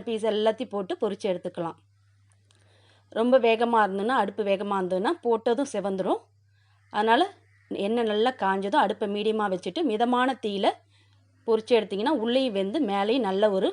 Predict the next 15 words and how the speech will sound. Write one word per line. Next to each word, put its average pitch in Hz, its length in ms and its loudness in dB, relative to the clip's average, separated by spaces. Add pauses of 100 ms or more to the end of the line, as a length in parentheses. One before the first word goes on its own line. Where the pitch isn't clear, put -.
(140)
கோல்டன் 214 340 0
ப்ரவுன் 185 260 -2
கலர்ல 180 300 -2
கிடைக்கும். 180 340 0 (480)
பாருங்க, 202 280 2 (100)
நல்லா 196 200 2 (120)
போட்டதுமே 214 500 0
நல்லா 208 240 2
பூரி 262 300 0
போல 196 240 0
ஒண்ணு 190 160 0
ஒண்ணு 214 200 0
உப்பி 208 200 -4
இருக்கு 175 240 -8
பாருங்க. 175 260 -2